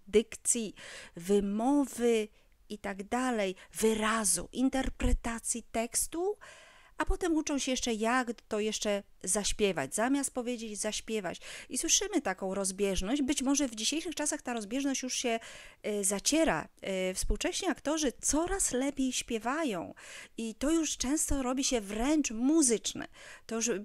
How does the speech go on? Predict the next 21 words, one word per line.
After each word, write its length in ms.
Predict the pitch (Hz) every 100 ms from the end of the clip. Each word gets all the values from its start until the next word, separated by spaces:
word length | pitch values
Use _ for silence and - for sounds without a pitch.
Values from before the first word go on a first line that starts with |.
| -
w 100 | -
pewnym 240 | 262 302 359
momencie 260 | 320 311
oni 180 | - 285
przekraczają 600 | 294 262 233 - 285 285
granicę, 480 | 233 220 247 294 214
kiedy 200 | 208 190
to 80 | 226
już 100 | 233
jest 220 | 196 -
piosenka 560 | 190 180 214 233 - -
aktorska 1000 | - - 180 160 - - 170 185 302 330 - - - -
i 180 | 202 175
śpiew 320 | - 254 -
aktora. 760 | 220 - - 214 180 185 277 392 - - - _ _ -
Oni 280 | - 339 403
już 140 | 302
często 320 | - 339 - 311
brzmią 380 | 214 214 277
jak 420 | 254 214 269 - - - -
wokaliści. 840 | 202 208 196 180 143 - - 64